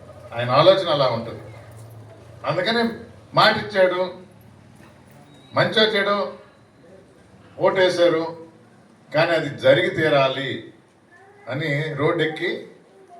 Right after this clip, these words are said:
మెడలు వంచి, ప్రభుత్వం మెడలు వంచి ఫ్రీ బస్సు ఆటోలకు ఇవ్వాలి అని మీ తరఫున పోరాడింది ఎవరా? వైఎస్ఆర్ కాంగ్రెస్ పార్టీ.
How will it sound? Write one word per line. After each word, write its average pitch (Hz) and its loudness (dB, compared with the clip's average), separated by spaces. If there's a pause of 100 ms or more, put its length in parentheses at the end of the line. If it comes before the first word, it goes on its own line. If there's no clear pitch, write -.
(540)
మెడలు 175 4
వంచి, 175 2
ప్రభుత్వం 147 -2
మెడలు 151 0
వంచి 143 -4 (1080)
ఫ్రీ - 0
బస్సు 160 2
ఆటోలకు 139 2
ఇవ్వాలి 175 4 (560)
అని 143 -8
మీ 147 -6
తరఫున 180 -2
పోరాడింది 175 4
ఎవరా? 208 4 (1500)
వైఎస్ఆర్ 165 0
కాంగ్రెస్ 135 -4
పార్టీ. - -8